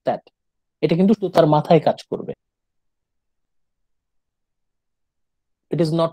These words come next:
spoken by that baby Stephen, it is inside the mind। কেন আমরা এটা জানতে পারলাম? কারণ আমরা এখন, we are inside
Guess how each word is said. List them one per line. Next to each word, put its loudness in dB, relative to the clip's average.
spoken 0
by 2
that -2
baby 2
Stephen, -2
it -4
is -2
inside -2
the 2
mind। -8
কেন 4
আমরা 4
এটা 2
জানতে 0
পারলাম? 0
কারণ 2
আমরা 2
এখন, -2
we 0
are 4
inside -2